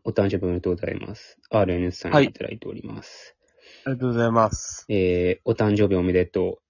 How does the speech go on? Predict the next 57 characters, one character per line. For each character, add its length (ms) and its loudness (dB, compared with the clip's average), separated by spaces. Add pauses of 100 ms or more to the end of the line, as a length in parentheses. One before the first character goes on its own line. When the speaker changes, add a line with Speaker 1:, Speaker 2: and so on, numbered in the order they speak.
(220)
Speaker 1:
デ 80 4
ィ 20 2
ー 20 0
ジ 100 2
ェ 20 2
ー 20 0
ホ 120 -4
タ 120 -4
テ 100 -4
さ 140 -2
ん 60 -2
よ 60 -2
り 40 -2
い 40 -4
た 100 -4
だ 80 -4
い 40 -10
て 60 -12
お 60 -10
り 80 -10
ま 160 -8
す。 200 -20
あ 60 -20
り 60 -10
が 80 -20
と 60 -8
う 20 -8
ご 60 -10
ざ 40 -14
い 80 -16
ま 120 -14
す。 360 -20 (1300)
で、 200 -2 (220)
Speaker 2:
あ 60 -4
り 60 -6
が 60 -8
と 60 -4
う 20 -6
ご 60 -8
ざ 100 -6
い 60 -4
ま 180 -4
す。 240 -8
Speaker 1:
え 20 6
ー、 20 6
美 60 6
味 60 0
し 180 0
い 60 4
焼 180 0
き 20 -18
鳥。 360 -4 (1120)
お 60 -4
誕 160 2
生 0 -
日 80 4
お 20 2